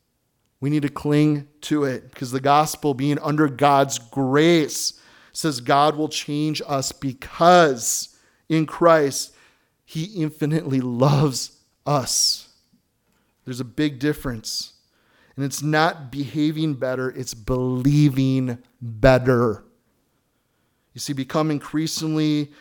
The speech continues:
more aware of who, <laughs> of who you are in Christ. That's what we need to do. And how do I do that, Pastor? You get into the Word of God.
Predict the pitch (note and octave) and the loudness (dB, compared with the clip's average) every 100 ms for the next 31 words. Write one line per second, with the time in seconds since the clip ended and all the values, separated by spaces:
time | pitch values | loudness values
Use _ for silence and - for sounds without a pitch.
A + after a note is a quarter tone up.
0 | - _ _ _ _ _ _ - C3+ D3 | -20 _ _ _ _ _ _ -8 0 4
1 | F3 E3+ B2+ D3+ F3 C#3+ - E3+ E3 - | 6 6 6 6 6 8 6 6 2 0
2 | C#3+ B2 - F#3+ C#3 - - F3 D3+ D#3+ | 0 -2 -4 -6 -6 -6 -4 0 2 2
3 | C#3 D#3 C#3+ C#3+ - D3+ - - - _ | 6 6 4 -2 -2 -2 -2 -8 -10 _
4 | _ _ _ _ - A2+ A#2 D3+ D#3+ D#3+ | _ _ _ _ -20 -6 4 4 4 0
5 | D#3+ C3+ C#3 C3 B2+ - D2+ - - _ | -2 -4 -6 -6 -10 -18 -20 -20 -20 _
6 | _ _ _ - D3 D#3+ E3 D#3+ D#3+ D#3+ | _ _ _ -6 0 4 6 6 6 6
7 | D3+ C#3 C#3 B2+ B2 - G3 A#2 - - | 4 2 0 -2 -4 -8 -10 -14 -14 -12
8 | D3+ E3 D#3+ D#3 C#3+ C3 C3 B2+ A#2 - | -2 0 0 0 -2 -2 -2 -2 -2 -6
9 | G2+ G#2+ A2+ | -8 -8 -10